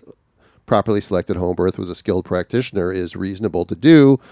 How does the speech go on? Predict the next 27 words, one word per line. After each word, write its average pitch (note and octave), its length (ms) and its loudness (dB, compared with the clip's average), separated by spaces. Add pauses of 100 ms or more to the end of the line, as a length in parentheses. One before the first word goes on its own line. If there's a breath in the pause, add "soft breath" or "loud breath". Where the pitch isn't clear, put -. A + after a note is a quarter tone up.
(360 soft breath)
Therefore, G#2 560 4
you A#2 80 -2
know, F2+ 100 -2
go A2 340 4
and G#2+ 80 -6
f-, - 100 -20 (480)
investigate A2 560 -4
these F#2+ 220 -10
things G2 320 -4
and G2+ 120 -2
then G2+ 140 -4
come A#2 160 -6
back A#2+ 220 -2
and A#2+ 80 -2
let's B2 140 -6
talk B2 260 -2
about - 240 -12
it." - 80 -14
That F#2+ 140 -8
would G#2 100 -4
be F#2+ 80 -6
a F#2 40 -2
really F#2+ 180 -4
nice E2+ 240 -8
thing F2+ 220 -10
to - 120 -14
do. - 240 -10